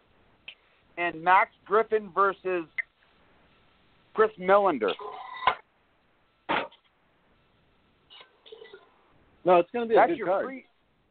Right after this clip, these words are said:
Speaker 1: that's your free fight card.
Speaker 2: Yeah, it's gonna be a real good one.
Speaker 1: And then, you know, of course, like you said, if Daniel Cormier wasn't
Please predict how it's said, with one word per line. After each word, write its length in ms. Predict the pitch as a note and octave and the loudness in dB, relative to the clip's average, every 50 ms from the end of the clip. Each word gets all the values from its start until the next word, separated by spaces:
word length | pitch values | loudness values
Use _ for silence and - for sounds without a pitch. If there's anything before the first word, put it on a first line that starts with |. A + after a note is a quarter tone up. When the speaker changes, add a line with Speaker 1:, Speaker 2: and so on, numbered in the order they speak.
| _ _ _ _ _ _ _ _ _ _ _ | _ _ _ _ _ _ _ _ _ _ _
Speaker 1:
that's 220 | F#3+ G#3+ A#3+ - | -4 -4 -4 -4
your 140 | - G#3+ D#3+ - _ | -10 -16 -16 -14 _
free 200 | B3+ C#4 C4+ A#3 _ | -14 -14 -14 -14 _
fight 140 | - F3 - - - - | -6 -6 -6 -6 -4 -2
card. 200 | - C5+ C5+ C5+ C5+ - - - _ _ _ _ _ _ _ _ _ _ _ _ _ _ _ _ _ _ _ _ _ _ _ _ _ _ _ _ _ _ _ | -2 -2 -2 -4 -8 -10 -14 -20 _ _ _ _ _ _ _ _ _ _ _ _ _ _ _ _ _ _ _ _ _ _ _ _ _ _ _ _ _ _ _
Speaker 2:
Yeah, 220 | D#4+ F#4 E4+ C#3 - _ _ _ _ | -12 -10 -10 -10 -12 _ _ _ _
it's 100 | C4 _ - | _ _ -20
gonna 100 | G#3+ G3+ | -14 -12
be 60 | F3+ | -12
a 60 | E3 | -12
real 120 | E3 E3 D3+ | -12 -12 -12
good 160 | D3 F3+ F3+ | -12 -14 -16
one. 120 | C3 G2+ _ _ _ _ _ _ _ _ _ _ _ _ _ _ _ _ _ _ _ - | -16 -20 _ _ _ _ _ _ _ _ _ _ _ _ _ _ _ _ _ _ _ -14
Speaker 1:
And 120 | G3+ G#3+ | -10 -8
then, 120 | A#3+ A#3+ A3 F#3+ G3 G#3 | -8 -8 -8 -10 -12 -10
you 100 | A3+ A#3+ | -4 2
know, 240 | A#3 G#3 F#3+ F3+ F3 F#3+ | 2 2 2 2 0 -2
of 120 | G3+ - - | -4 -4 0
course, 260 | - - A#3 G#3 - - | 2 4 4 4 4 4
like 180 | F#3 F3 E3+ - | 2 2 2 0
you 100 | E3+ D#3+ - - | -8 -14 -2 0
said, 300 | F#3 D#3+ C#3 - B2+ C3 _ _ _ _ | 2 4 4 2 0 -4 _ _ _ _
if 180 | - C3+ B2+ - | -6 -6 -2 2
Daniel 400 | F3+ G3 G#3+ A3+ A3+ A3+ F#3+ E3+ | 2 2 2 0 -4 -8 -10 -10
Cormier 640 | - - G#3+ A#3 B3 A#3 G#3+ F3+ D#3 D3 C#3+ D3 | -10 -10 -8 -8 -8 -8 -8 -8 -6 -4 -4 -6
wasn't 280 | D3 D3+ C#3+ B2+ C3 | -6 -10 -12 -12 -18